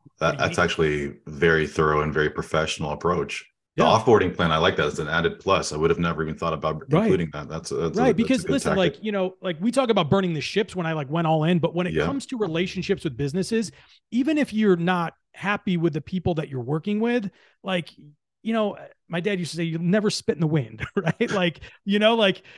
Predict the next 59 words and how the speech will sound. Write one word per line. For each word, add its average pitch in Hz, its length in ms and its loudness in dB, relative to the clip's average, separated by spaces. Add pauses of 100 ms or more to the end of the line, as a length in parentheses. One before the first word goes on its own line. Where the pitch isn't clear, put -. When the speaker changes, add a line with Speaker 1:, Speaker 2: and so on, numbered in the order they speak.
Speaker 1:
you 220 140 -2
know, 220 100 2
there's, 190 220 0
there's 214 200 4
other 247 280 6
Speaker 2:
<laughs> 214 160 4
Speaker 1:
analogies 202 380 0
that 190 100 -4
you 196 120 -6
can 185 120 -8
use 190 180 -8
too, 240 240 -2
but 185 140 -2
it's 185 100 -8
like, 196 260 0
it's 220 140 -2
just 226 220 -2
one 247 160 -2
of 208 80 0
those 202 220 4
things 208 280 0
where 156 320 0 (720)
it's 208 200 -4
not 226 280 2
working 190 340 4
out 170 360 0 (340)
and 214 100 0
it's 240 160 -2
okay, 220 720 0 (320)
right? 156 80 -2 (100)
Speaker 2:
Right. 180 40 -8
Speaker 1:
Like, 190 260 0
it's, 220 240 -4
it's 233 180 -2
okay 262 400 2
to 220 80 2
part 214 300 0
and 175 100 -6
say, 165 140 -2
"This 147 380 0
didn't 180 440 -4
work. 143 480 -4 (360)
Let's 202 220 0
shake - 300 2
hands. 196 320 0
Let's 156 120 -2
be 180 140 -2
respectful. 214 580 0
Let 180 160 2
me 254 120 0
make 240 240 -2
sure 233 420 4
I 185 140 -2
get 165 320 -8
you 226 100 0
on 202 100 -2
the 165 80 -2
right 170 240 -2
path 185 380 -4